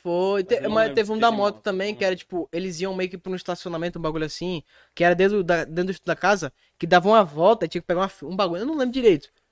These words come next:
Speaker 2: Cara, esse negócio de prova de carro, velho. Eu lembro, eu era pequeno, mas eu lembro dessa prova porque eu entrei em choque.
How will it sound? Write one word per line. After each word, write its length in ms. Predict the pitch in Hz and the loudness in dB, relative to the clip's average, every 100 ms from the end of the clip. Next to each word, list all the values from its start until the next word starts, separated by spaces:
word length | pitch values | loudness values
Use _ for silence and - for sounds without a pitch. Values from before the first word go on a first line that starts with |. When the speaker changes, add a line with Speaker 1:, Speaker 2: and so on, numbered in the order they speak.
| _ | _
Speaker 2:
Cara, 260 | - 156 127 | -18 -18 -18
esse 180 | 123 143 | -20 -18
negócio 360 | 143 139 135 | -14 -14 -16
de 40 | 135 | -18
prova 300 | 131 123 127 | -16 -16 -20
de 220 | _ _ _ | _ _ _
carro, 380 | 127 110 101 113 | -12 -10 -12 -16
velho. 360 | 101 98 101 - | -18 -18 -18 -12
Eu 140 | 143 | -8
lembro, 280 | 156 147 120 | -8 -8 -8
eu 80 | 123 | -8
era 140 | 127 131 | -8 -10
pequeno, 600 | _ 170 - 127 120 120 | _ -20 -14 -10 -10 -12
mas 200 | 120 127 | -14 -14
eu 80 | 139 | -12
lembro 160 | 127 | -12
dessa 200 | 123 123 | -12 -14
prova 280 | 127 127 120 | -14 -12 -12
porque 140 | - 131 | -12 -14
eu 20 | |
entrei 200 | 123 131 | -12 -12
em 40 | 147 | -14
choque. 440 | - 104 87 _ | -14 -14 -16 _